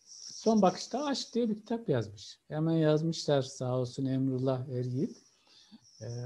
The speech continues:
Walter Benjamin. Yani bu muhterem de bunun kitabını yazmış. Diyor ki, "Ya kardeşim," diyor, "siz son bakışta aşkı biliyor musunuz? Niye bunu es geçiyorsunuz?" Son bakışta aşk ne demektir?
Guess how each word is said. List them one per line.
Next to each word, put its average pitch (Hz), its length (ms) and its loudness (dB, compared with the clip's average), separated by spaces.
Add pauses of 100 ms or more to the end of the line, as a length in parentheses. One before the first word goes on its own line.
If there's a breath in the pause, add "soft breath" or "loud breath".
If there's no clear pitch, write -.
(120)
Walter 165 360 0
Benjamin. 156 420 2
Yani 175 380 6 (480)
bu 208 80 6
muhterem 190 640 8
de 285 220 8
bunun 269 160 8
kitabını 240 400 4
yazmış. 147 560 2
Diyor 330 200 6
ki, 214 120 2
"Ya 233 200 10
kardeşim," 226 480 2
diyor, 147 120 4
"siz - 100 -10
son 202 300 4
bakışta 196 400 2
aşkı 180 320 0
biliyor 220 200 2
musunuz? 147 460 0
Niye 226 360 6
bunu 180 160 4
es 147 260 6
geçiyorsunuz?" - 640 -6
Son 233 180 4
bakışta - 420 0
aşk 226 280 0
ne 139 140 2
demektir? 127 420 0